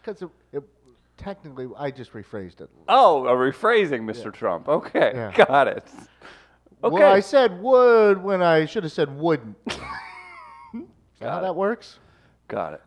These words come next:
Speaker 1: Okay, so it is, uh, being required to list at least one ex as a reference on every job application.
Speaker 2: It's pretty funny.
Speaker 1: It
Speaker 2: Would you, do you get to choose the ex in, in our scenario?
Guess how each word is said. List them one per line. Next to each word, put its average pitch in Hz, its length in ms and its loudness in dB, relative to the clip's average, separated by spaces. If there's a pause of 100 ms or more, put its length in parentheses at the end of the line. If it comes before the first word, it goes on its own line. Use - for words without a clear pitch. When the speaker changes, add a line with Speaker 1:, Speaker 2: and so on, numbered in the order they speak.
Speaker 1:
Okay, 135 360 -2
so 135 260 -4
it 131 120 -6
is, 127 260 -10
uh, 101 300 -6
being 185 220 -12
required 143 500 -4
to 127 60 -8
list 127 360 -10
at 120 180 -14
least 123 240 -16
one 123 280 -12
ex 101 440 -16
as 107 140 -14
a 107 60 -10
reference 107 500 -12
on 110 220 -12
every 101 280 -14
job - 360 -14 (100)
application. - 680 -20 (120)
Speaker 2:
It's - 100 -20
pretty 90 220 -18
funny. 80 320 -16 (400)
Speaker 1:
It - 100 -20 (180)
Speaker 2:
Would 117 200 -10
you, - 120 -20
do 117 80 -14
you 120 80 -8
get 123 140 -12
to 139 100 -20
choose 147 760 -14 (300)
the 147 160 -12
ex - 460 -14 (1200)
in, 123 320 -10 (100)
in 123 120 -8
our 113 300 -4
scenario? 117 1040 -16